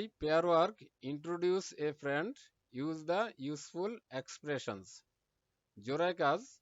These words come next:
একজন বন্ধুকে পরিচয় করিয়ে দাও, প্রয়োজনীয় অভিব্যক্তিগুলো ব্যবহার করো। এখানে রূপক হিসেবে শাকিল, বেলাল এবং অনিক রয়ের নাম ব্যবহার করা হয়েছে। তোমরা অন্য নামও ব্যবহার করতে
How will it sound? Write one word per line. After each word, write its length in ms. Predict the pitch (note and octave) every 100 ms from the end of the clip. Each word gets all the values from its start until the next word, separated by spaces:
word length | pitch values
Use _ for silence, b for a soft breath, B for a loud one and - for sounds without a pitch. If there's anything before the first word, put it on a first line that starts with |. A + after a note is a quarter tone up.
| _ A#2+
একজন 240 | C3+ E3 D3
বন্ধুকে 400 | C#3 D3 D#3+ F3
পরিচয় 460 | E3 D3 D3 E3 E3
করিয়ে 320 | E3+ F3 F3 E3+
দাও, 160 | G#3 D4 - _ _ _ _ -
প্রয়োজনীয় 580 | C#3+ D#3 D3+ E3 F3+ A#3+ A#3+ _
অভিব্যক্তিগুলো 800 | B2+ C3 D3+ E3 D#3+ F3+ F3 A3 F#3
ব্যবহার 420 | C3 C#3 F3+ F#3+
করো। 260 | C3+ A2 F#2+ _ _ _ _ _ _ _ _ _ _ _ _ A#2
এখানে 320 | A#2+ E3 E3+ B3+ C#3+
রূপক 240 | C#3+ E3 E3
হিসেবে 320 | D#3+ E3+ F#3+
শাকিল, 520 | - C#3 C3+ E3 F#3+ D4 D4 _ _ _ _ _ _ _ G#2
বেলাল 340 | B2+ C3+ E3 F#3 C3+
এবং 140 | E3 D3+
অনিক 180 | C#3 D3+ D#3+
রয়ের 220 | E3+ E3+ C#3+
নাম 120 | G3+ D3
ব্যবহার 300 | C3 C#3+ D3+
করা 200 | D3+ B2+
হয়েছে। 360 | B2 G#2+ - F#2+ _ _
তোমরা 220 | B2 D3 C#3+
অন্য 180 | C#3+ D#3
নামও 280 | E3 G3+ G3+
ব্যবহার 340 | B2+ B2+ D3+
করতে 240 | D#3+ E3